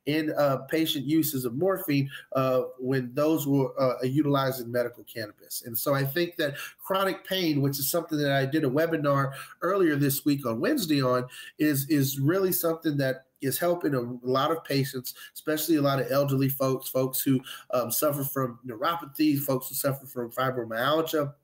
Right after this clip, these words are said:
other types of chronic pain conditions. And it's really important, uh, with the opioid crisis being what it is, with the addiction rates being so high, what it is, that folks find relief in a non-addictive manner. And cannabis is really providing that relief.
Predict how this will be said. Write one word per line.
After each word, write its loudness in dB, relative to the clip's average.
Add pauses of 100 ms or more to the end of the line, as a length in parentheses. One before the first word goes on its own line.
(320)
other 2
types -2
of -10
chronic -2
pain -2
conditions. -4 (300)
And 0
it's 2
really 4
important, 0
uh, 0 (260)
with 2
the -4
opioid 2
crisis -2
being 2
what 2
it -6
is, 2
with 2
the -6
addiction -2
rates -2
being -2
so -6
high, 2
what 2
it 2
is, 0 (220)
that -2
folks 2
find 0
relief 2
in -2
a -4
non-addictive -4
manner. -2 (240)
And -6
cannabis 0
is -10
really 2
providing 0
that 0
relief. -2